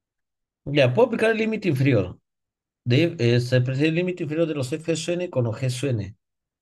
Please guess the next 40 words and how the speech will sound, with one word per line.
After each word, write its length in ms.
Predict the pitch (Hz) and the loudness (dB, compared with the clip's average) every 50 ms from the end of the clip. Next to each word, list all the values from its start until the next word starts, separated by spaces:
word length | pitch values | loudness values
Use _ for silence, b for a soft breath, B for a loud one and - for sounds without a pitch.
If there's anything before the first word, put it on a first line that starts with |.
| _ _ _ _ _ _ _ | _ _ _ _ _ _ _
Bueno, 240 | 233 226 151 131 120 | 2 2 2 2 0
si 240 | 123 - 151 170 | 0 4 4 6
F 200 | 226 277 254 277 - | 6 4 4 2 0
sub 120 | - 240 233 | 0 0 0
N 120 | 247 247 | 0 0
converge 440 | - 170 175 180 196 202 190 - 202 | 0 0 0 0 -2 -2 -2 -2 -2
a 20 | 202 | -2
F 380 | 196 - 202 202 202 - - _ | -2 -4 -6 -6 -8 -10 -10 _
en, 360 | - 123 123 123 120 123 123 - | 2 4 4 4 4 2 0 -4
en, 320 | 123 123 123 123 120 120 120 123 | -2 2 2 4 4 2 2 4
en 160 | 123 123 123 | 4 6 6
todo 140 | 170 175 180 | 6 4 4
omega 520 | 175 165 160 170 180 170 165 175 202 202 - | 4 4 2 2 2 2 0 0 -2 -4 -4
y 140 | - 123 120 | -2 -2 -2
G 180 | 123 147 156 147 | -2 -4 -6 -6
sub 160 | - - 151 | -4 -6 -6
N 120 | 156 151 | -6 -6
converge 640 | 147 - 123 123 131 131 127 120 - 131 131 123 110 | -4 -2 0 2 2 0 0 -4 -6 -6 -4 -4 -6
a, 260 | 104 98 110 113 110 110 - 123 113 - b b b _ | -6 -6 -8 -8 -10 -12 -14 -16 -20 -20 b b b _
a 80 | 127 117 | -4 -2
G 160 | - 151 147 | -2 -2 -2
sub 160 | - - 156 | -2 -4 -4
N 60 | 151 131 | -4 -2
converge 360 | 127 123 135 139 127 - 127 | -2 -2 -2 -2 -2 -2 -4
a 40 | 120 | -4
G 200 | - 139 143 139 | -2 -2 -2 -2
en 100 | 123 120 | -2 -2
todo 180 | - 147 147 143 | -2 -2 -2 -2
omega, 300 | 143 151 156 160 165 160 | 0 -2 0 0 0 0
ya 260 | 147 131 135 139 139 | 2 2 2 2 2
eso, 260 | 139 127 - 156 156 | -2 -2 -6 -10 -10
el 80 | 147 139 | -8 -8
límite 260 | 135 135 143 139 147 131 | -6 -6 -6 -6 -6 -6
inferior 260 | 123 123 135 143 131 | -6 -4 -6 -6 -6
sería 380 | - - 127 120 120 127 127 127 | -4 0 0 2 2 2 2 0
F 280 | 123 123 123 123 117 | 0 -2 -2 -2 -2
más 180 | 117 113 104 - | -4 -4 -4 -4
G, 160 | - 101 101 - | -6 -8 -8 -8
pues, 140 | - 85 | -12 -8
¿no? 220 | 98 123 151 165 | -8 -8 -8 -8